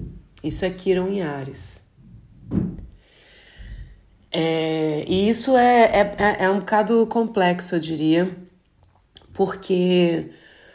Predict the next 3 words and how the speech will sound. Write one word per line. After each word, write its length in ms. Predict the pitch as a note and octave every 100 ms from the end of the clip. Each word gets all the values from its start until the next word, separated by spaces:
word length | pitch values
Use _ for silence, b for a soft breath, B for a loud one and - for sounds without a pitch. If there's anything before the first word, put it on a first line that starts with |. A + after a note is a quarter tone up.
| B B B B _ _ _ _ -
muita 360 | F3+ G3 A3
gente 280 | G3 G3+ -
pode 720 | - G3 F#3 F#3 E3+ C3+ -